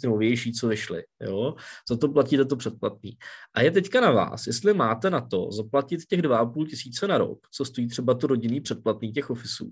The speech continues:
což je mimochodem jako úplně parádní, eh, protože to je asi pro, pro vás a pět dalších lidí, takže dohromady jako pro šest. A vyjde vás to na dva a půl ročně, co znamená nějakých čtyři sta, čtyři sta padesát korun na člověka, jo, na celý rok.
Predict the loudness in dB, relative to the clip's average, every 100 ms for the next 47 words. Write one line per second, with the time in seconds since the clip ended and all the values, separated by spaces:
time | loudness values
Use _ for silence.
0 | -14 -10 -4 0 2 2 2 2 2 0
1 | -2 -2 0 -2 -2 -4 -8 -16 -18 -18
2 | -18 -6 2 2 2 -2 0 0 2 0
3 | 0 -4 0 -2 -2 _ _ _ _ _
4 | _ _ _ _ -2 0 0 -4 -10 -16
5 | -2 2 2 2 0 0 -10 -10 -8 -8
6 | -10 -12 -8 -2 0 2 2 0 -2 -2
7 | -2 -2 -6 -8 -12 -4 2 4 4 0
8 | -2 -2 0 -2 -2 -2 -4 -2 0 0
9 | -2 -8 -8 -12 -20 -20 _ -2 2 4
10 | 6 4 2 0 0 0 0 0 -2 -2
11 | -4 -2 -2 0 0 -2 0 -2 -4 -4
12 | -2 0 0 -2 -8 -10 -4 0 2 2
13 | -2 2 4 6 6 2